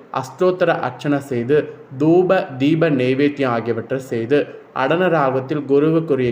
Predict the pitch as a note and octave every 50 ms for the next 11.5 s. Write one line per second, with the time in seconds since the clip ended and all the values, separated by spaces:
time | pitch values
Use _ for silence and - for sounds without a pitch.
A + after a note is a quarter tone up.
0 | A#2+ - C#3 C#3+ D3 - - D3 C#3+ C3 B2 A2+ G#2+ G#2+ A2 G#2+ G#2+ G#2+ A2+ B2
1 | C3 B2+ B2+ - A2+ A2 A2+ A2+ C3 C3+ - B2 A#2+ A2+ G#2+ A2 G#2+ G#2 A2+ A2+
2 | A2+ A2+ A2 - - - - - - - - C3 C3 C3+ D3+ D#3 D#3 D#3+ D3+ D3
3 | C#3+ C#3+ C#3+ D#3 E3+ E3+ - C#3 C3 B2+ B2+ C3 A#2+ A#2+ A2+ A2+ A2+ - - B2+
4 | A#2+ A#2 A2+ A2 G#2+ G#2+ G#2+ G#2 A2+ A2+ A2 - - - - - - - C3+ B2+
5 | B2 B2 A#2 - - - C3+ C3 C3 C#3+ D3 D#3+ D3+ - - C3 B2+ B2 A#2 C#3
6 | C#3 B2+ C3 A#2+ A2+ A2+ - A#2+ A2+ A2+ A2 G#2+ G#2+ A2 A2 G#2+ A#2 A2+ A2+ A2
7 | - - - - - - - A#2+ A2 A2 A2 A2+ A#2+ C3+ D3+ C#3+ C#3+ C3+ C#3+ -
8 | A#2+ C3+ C#3 C3 C3+ C3+ C3 A#2+ A2+ A2 G#2+ - - C#3+ E3 E3 - - - -
9 | - C3 A#2 A2+ A2+ A#2 A#2 C3 C#3+ E3 D#3+ - - B2 A#2+ B2 D3+ D#3 C#3+ B2
10 | A#2+ A#2 A#2 A#2 - - - B2 A#2+ C3 C3+ B2+ A#2 A#2 A#2 A#2 B2 A#2 - A2+
11 | G#2+ G#2+ G2 - A#2+ A2+ B2 C3+ D#3+